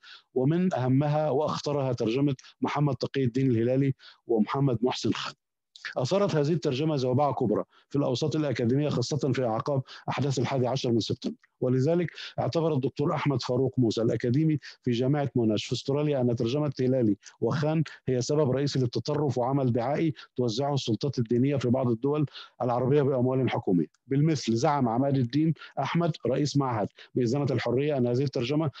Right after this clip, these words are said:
هي ترجمة سلفية رجعية متشددة للقرآن ولا يقبلها المسلمون في الولايات المتحدة. كما انتقد عدد من الأكاديميين ترجمة هلالي وخان على أسس أسلوبية ولغوية. اعتبر الدكتور ويليام سين بيتشي، أستاذ الأمريكي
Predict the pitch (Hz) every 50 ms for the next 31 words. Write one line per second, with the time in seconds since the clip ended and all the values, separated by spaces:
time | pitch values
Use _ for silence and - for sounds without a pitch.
0 | - - - 139 139 135 131 120 120 147 147 147 135 127 110 113 117 - 147 139
1 | 131 120 110 120 131 151 147 135 123 - 117 - 120 117 139 147 156 151 - -
2 | _ _ 139 143 135 - 135 131 156 156 151 143 139 151 147 135 120 131 143 143
3 | 139 131 131 120 - 127 127 143 151 139 - _ - _ _ - 131 131 131 139
4 | 131 139 123 113 101 - - - - - _ _ _ _ - 143 143 139 123 -
5 | 180 - 170 147 139 135 151 147 143 131 143 139 127 117 - 131 113 123 127 139
6 | 147 156 151 - 131 117 123 143 143 139 - 127 123 131 147 156 160 151 - -
7 | - - - 120 120 - 135 151 151 135 120 120 135 131 127 - - - - -
8 | - 131 123 131 143 139 127 120 117 104 104 101 90 90 _ _ _ - - -
9 | - 120 131 - 160 156 165 147 123 - 123 - - 156 143 143 147 147 143 131
10 | 123 120 - 147 143 131 123 131 127 - - 120 117 117 - - 151 139 135 151
11 | 143 127 117 127 123 - -